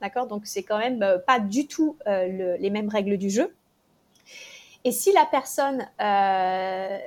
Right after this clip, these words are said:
par exemple, elle avait des troubles, euh, des psychoses en, voilà, il y a de la psychose en elle, elle souffre de psychose, et que c'était pas révélé, ça peut être révélé à ce moment-là, en fait. Donc, ça pourrait vraiment faire une décompensation psychique très importante qu'on ne saurait pas gérer,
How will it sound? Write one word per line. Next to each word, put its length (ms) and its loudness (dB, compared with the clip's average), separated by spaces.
par 120 0
exemple, 280 -2
elle 60 2
avait 220 0
des 240 -2
troubles, 500 -4
euh, 280 0
des 80 -2
psychoses 560 0
en, 300 -4
voilà, 200 -2
il 60 -8
y 20 -6
a 60 -6
de 60 -10
la 80 -6
psychose 500 -4
en 80 -4
elle, 160 0
elle 80 -2
souffre 280 -12
de 100 -10
psychose, 480 -4
et 60 -2
que 60 -8
c'était 200 2
pas 140 6
révélé, 460 2
ça 180 0
peut 160 0
être 140 0
révélé 320 0
à 80 0
ce 140 -8
moment-là, 360 -2
en 80 -2
fait. 320 -6
Donc, 160 -4
ça 160 -4
pourrait 380 -2
vraiment 420 -4
faire 220 -2
une 160 -4
décompensation 720 -6
psychique 500 -6
très 320 -2
importante 500 -6
qu'on 180 -10
ne 220 -2
saurait 560 -2
pas 220 -2
gérer, 360 -2